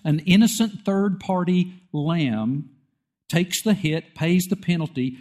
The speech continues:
for the wrongdoing that was committed by others, and the guilty parties go free.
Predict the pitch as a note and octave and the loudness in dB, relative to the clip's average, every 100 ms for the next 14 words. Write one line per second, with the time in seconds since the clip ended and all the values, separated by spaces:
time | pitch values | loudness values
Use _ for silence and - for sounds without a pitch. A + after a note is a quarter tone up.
0 | - - D#3+ D#3 D3+ F3+ A3 G#3+ C3+ C3+ | -10 -2 0 0 0 2 6 6 6 0
1 | C#3+ D3 C#3+ C#3+ - D3+ E3 D#3 C#3 C#3+ | 0 -2 -2 -4 -2 0 0 0 -2 -4
2 | D3+ F3+ F#3+ D3+ D3+ - - - D3+ C#3+ | -2 0 0 0 -4 -8 -16 -4 -2 0
3 | C3+ F#3 F3+ D#3+ - D3+ D3 D3 C3 C3+ | 0 -2 -2 -2 -2 -2 0 -4 -4 -4
4 | C3 B2+ B2+ - _ - C#3 B2+ G2 - | -2 -4 -6 -12 _ -8 -2 -2 -2 -6